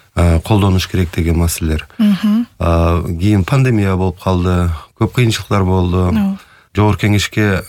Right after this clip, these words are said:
Speaker 1: мыйзамды өзгөрткөнгө муктаж болдук, анткени жанагы адистерди кандай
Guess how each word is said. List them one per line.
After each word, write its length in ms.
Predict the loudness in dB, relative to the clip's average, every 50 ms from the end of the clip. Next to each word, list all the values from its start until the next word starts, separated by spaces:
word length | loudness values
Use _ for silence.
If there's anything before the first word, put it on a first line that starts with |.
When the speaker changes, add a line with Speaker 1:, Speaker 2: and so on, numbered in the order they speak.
| -14 -20 -12 -4
Speaker 1:
мыйзамды 520 | -2 0 0 2 2 0 0 2 0 0 0
өзгөрткөнгө 800 | 0 -2 -2 -4 -4 -4 -2 -2 0 0 0 0 -2 -2 -4 -8 -14 _ _ -6
муктаж 340 | -4 -4 -2 -2 0 0 0
болдук, 360 | 2 2 2 2 0 -2 -4 -4 -2
анткени 560 | -2 -2 -2 0 -2 0 2 2 2 0 0 -4 -8 -18 -20 -20 _ _ _
жанагы 320 | -4 0 2 2 2 2 2
адистерди 560 | 2 2 0 -2 -2 -2 -2 -2 -2 -2 -4
кандай 640 | -6 -4 -2 0 2 2 2 2 0 0 -2 -4